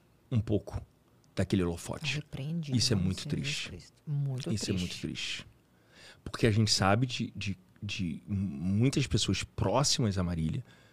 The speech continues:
Speaker 1: que quiseram estar na despedida, mas preferiram ir ao cemitério. Porque lá não havia fotógrafo. O Cristiano é um,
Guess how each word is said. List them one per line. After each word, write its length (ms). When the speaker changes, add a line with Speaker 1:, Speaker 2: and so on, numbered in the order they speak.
Speaker 1:
que 160
quiseram 840
estar 680
na 240
despedida, 760
mas 260
preferiram 640
ir 160
ao 80
cemitério. 580
Porque 240
lá 280
não 220
havia 380
fotógrafo. 720
O 80
Cristiano 600
é 60
um, 180